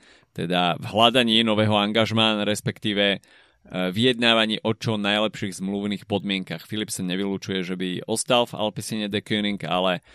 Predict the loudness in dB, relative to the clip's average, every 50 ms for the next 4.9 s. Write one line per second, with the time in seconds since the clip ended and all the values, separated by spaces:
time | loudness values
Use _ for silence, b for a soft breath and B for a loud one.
0 | b b b b b -10 -6 -4 -2 0 0 0 0 0 -2 -6 _ _ _ _
1 | _ _ _ _ _ _ -12 -6 -4 -2 0 0 -2 -2 -4 -6 -4 -2 -2 -2
2 | 0 0 0 0 0 -2 -4 -4 -6 -6 -6 -4 -4 -2 0 0 0 0 0 -2
3 | -4 -6 -4 -4 -2 -2 -4 -6 -8 -8 -8 -6 -6 -8 -10 -12 -16 -16 _ -6
4 | -4 -4 -4 -4 -4 -6 -4 -2 -2 -2 -2 -4 -4 -2 -2 -2 -4